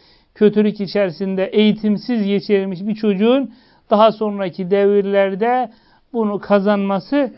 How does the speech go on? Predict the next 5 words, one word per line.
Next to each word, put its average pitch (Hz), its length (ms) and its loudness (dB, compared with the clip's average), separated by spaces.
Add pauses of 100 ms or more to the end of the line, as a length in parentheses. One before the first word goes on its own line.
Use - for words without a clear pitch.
(240)
güçtür. 233 680 2 (500)
Bu 220 400 2
İmam 208 320 2
Maverdi 196 580 2
Hazretlerinin 190 1040 -2